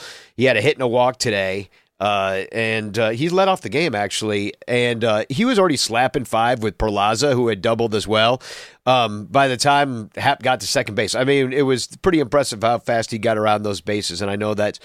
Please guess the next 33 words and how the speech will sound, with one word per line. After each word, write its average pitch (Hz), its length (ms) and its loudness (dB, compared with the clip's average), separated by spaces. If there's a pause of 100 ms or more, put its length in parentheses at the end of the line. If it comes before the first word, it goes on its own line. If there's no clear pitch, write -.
(520)
one 175 200 4
of 151 80 0
his 139 200 2
main 139 320 2
tools. 143 600 2
Um, 120 320 0 (760)
unfortunately 202 460 2
for 151 80 -2
the 135 80 2
Cubs, 143 400 4 (360)
Roman 165 460 4
Quinn 151 580 -2 (200)
hit - 280 0
two 185 340 4
home 170 240 2
runs 180 480 0
and, 120 460 -2
uh, 110 140 0
pretty 104 180 -2
much 98 240 -6
put 101 100 -6
us 95 140 -4
away. 98 280 -2
Cubs 123 300 0
did 127 220 0
get 113 160 -2
twelve 110 320 0
hits, 120 220 0
but 107 120 -2
only 110 240 -2
the 95 60 -8
four 113 220 0
runs. 113 320 0